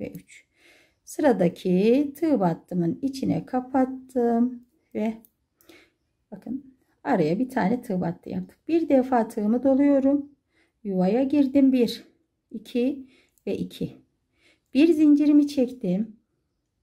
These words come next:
ve sık iğnemi yapıp yine dibinde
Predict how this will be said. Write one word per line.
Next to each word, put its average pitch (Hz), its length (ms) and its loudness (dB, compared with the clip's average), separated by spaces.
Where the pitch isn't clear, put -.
ve 202 420 2
sık - 340 -10
iğnemi 180 340 2
yapıp 214 560 -4
yine 330 220 2
dibinde 190 640 0